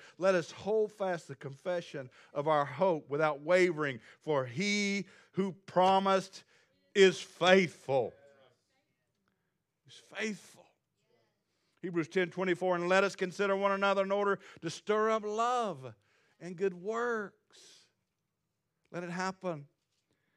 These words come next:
Hebrews twelve, one and two, Therefore we are also, since we are surrounded by such great a cloud of witnesses, those who have been found faithful before us, let us, let us lay aside every weight and every sin which so easily ensnares us.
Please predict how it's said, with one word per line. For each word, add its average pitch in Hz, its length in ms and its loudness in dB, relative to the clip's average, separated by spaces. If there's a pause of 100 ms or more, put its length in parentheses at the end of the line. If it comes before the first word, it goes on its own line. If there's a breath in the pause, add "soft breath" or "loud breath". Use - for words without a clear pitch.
(140)
Hebrews 160 280 -10
twelve, 180 320 -4
one 180 140 -6
and 180 100 -10
two, 175 160 0
Therefore 185 360 -2
we 185 120 2
are 180 160 4
also, 190 360 0
since 190 280 -6
we 185 140 -2
are 180 220 2 (260 soft breath)
surrounded 208 800 4
by 208 140 6
such - 360 -4
great 202 260 2
a 202 40 0
cloud 208 260 4
of 202 100 0
witnesses, 180 520 -4 (240 loud breath)
those 240 520 10
who 233 200 0
have 214 280 8
been 220 200 6
found 220 420 4
faithful 220 380 2
before 202 440 2
us, 170 240 4 (280 loud breath)
let 208 220 8
us, 190 280 2
let 196 200 4
us 165 120 -2
lay 214 220 4
aside 214 480 0
every 262 580 6
weight 214 480 2 (300 soft breath)
and 196 160 2
every 262 480 6
sin 233 420 2
which 196 160 -2
so 269 400 2
easily 226 540 0
ensnares 202 500 -2
us. 165 180 -6